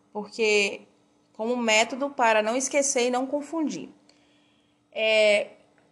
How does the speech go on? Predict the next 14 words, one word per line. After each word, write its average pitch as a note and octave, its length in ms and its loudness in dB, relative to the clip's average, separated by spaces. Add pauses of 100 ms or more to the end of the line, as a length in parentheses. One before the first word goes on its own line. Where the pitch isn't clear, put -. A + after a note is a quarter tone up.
(280)
quando F4+ 280 0
for C#4 400 0
crimes E4 520 2
contra A3+ 400 2
a F#3 40 6
economia, F#3 920 0 (880)
eu G#3+ 160 -4
vou B3+ 220 4
favorecer C4 920 4
ou D4 280 4
preferir A#3+ 760 -2
em B3 200 0
detrimento C4 800 0
de A#3+ 340 -6